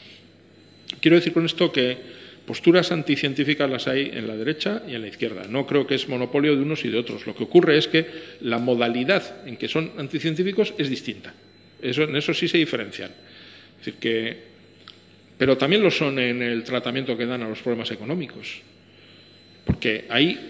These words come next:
eh, materias, esto José Luis Ferreira yo creo que lo desarrolla muy bien, hay materias en las que en economía tenemos muy claro qué, qué es lo que funciona y lo que no funciona, y si, eh, cuando el político es de derechas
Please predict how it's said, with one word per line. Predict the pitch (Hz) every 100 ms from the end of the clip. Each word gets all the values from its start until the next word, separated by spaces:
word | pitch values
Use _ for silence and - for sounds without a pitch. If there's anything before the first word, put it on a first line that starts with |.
| - 180
eh, | 127 127 123
materias, | 123 120 170 156 -
esto | 131 135
José | 123 123
Luis | 131 139
Ferreira | 127 139 143 120 113
yo | 120
creo | 131 117
que |
lo | 113
desarrolla | 110 117 113 131 131
muy | 139
bien, | 156 180
hay | 147
materias | 131 147 170 160 113
en | 113
las | 110
que | - 107 -
en | 104 104
economía | 98 107 110 151 123 -
tenemos | 110 131 123 131
muy | 170 170
claro | 123 110 107 -
qué, | 139 123 - - - -
qué | 147 143
es | 123
lo | 120 -
que | 104 98 - - - - -
funciona | 123 117 135 123
y |
lo | 107
que | 104
no | 117
funciona, | 135 123 151 185 233 - - - - - - - - - 123
y | -
si, | 123 123
eh, | 123 - -
cuando | 127 120 117
el |
político | 117 127 151 147 156
es | 147
de | 160
derechas | 160 185 - 101 -